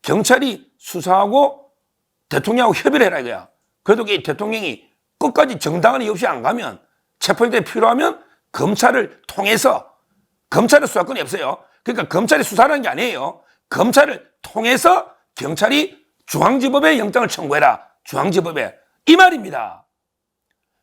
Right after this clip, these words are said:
결론적으로 이게 공처도 수사권이 없고 검찰도 수사권이 없어요. 수사권은 오로지 경찰만 있는데 다만 이게 경찰은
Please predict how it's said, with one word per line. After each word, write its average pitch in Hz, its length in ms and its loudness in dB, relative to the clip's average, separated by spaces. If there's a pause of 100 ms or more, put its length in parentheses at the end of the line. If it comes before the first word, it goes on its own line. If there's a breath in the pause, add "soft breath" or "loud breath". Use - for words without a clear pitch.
(460)
결론적으로 262 480 2
이게 175 340 -6
공처도 220 400 0
수사권이 226 380 0
없고 160 540 2 (280)
검찰도 269 680 0 (100)
수사권이 233 500 0
없어요. - 500 2 (300)
수사권은 320 600 2 (260)
오로지 247 460 -2
경찰만 240 560 0
있는데 180 480 -4 (280)
다만 202 260 0
이게 196 160 0
경찰은 269 560 -2